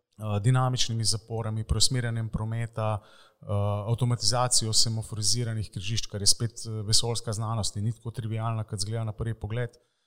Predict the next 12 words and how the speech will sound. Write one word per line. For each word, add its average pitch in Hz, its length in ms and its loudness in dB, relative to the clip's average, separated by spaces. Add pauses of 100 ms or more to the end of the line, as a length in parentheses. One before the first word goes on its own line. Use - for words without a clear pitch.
(380)
V 127 140 -8
bistvu 151 480 6 (1120)
ta 156 160 8 (100)
problem 127 560 0 (280)
začnemo 123 460 -2
reševati 123 460 -2 (120)
čist, - 220 0
čist - 220 -4
na 117 80 -6
koncu 110 380 -4
poti. - 220 -20 (840)
Uporabniku 147 800 4